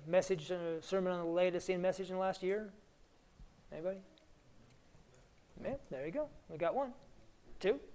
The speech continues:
Okay. It's not real common,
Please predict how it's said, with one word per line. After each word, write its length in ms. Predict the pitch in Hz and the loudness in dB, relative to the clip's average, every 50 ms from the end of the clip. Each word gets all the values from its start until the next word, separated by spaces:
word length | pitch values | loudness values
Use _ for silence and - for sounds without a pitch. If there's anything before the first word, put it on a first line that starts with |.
| - - - - - 185 | -10 -8 -8 -8 -8 -6
Okay. 180 | 175 - 214 262 - - - - - - - - - - - - - - - - - - - - - - - - - - - - - - - - - - - - - - - - - - - - - - | -6 -6 -6 -8 -8 -14 -18 -20 -18 -18 -14 -12 -10 -10 -10 -12 -14 -16 -16 -16 -16 -18 -20 -20 -20 -20 -18 -16 -16 -16 -16 -18 -18 -18 -18 -18 -18 -18 -20 -20 -20 -20 -20 -20 -20 -20 -20 -20 -20 -12
It's 100 | - - | -2 2
not 200 | 381 370 294 269 | 4 4 8 10
real 200 | 285 311 320 311 | 12 12 12 12
common, 560 | - - 190 165 156 151 160 208 226 214 | 12 6 4 4 4 4 2 0 -2 -4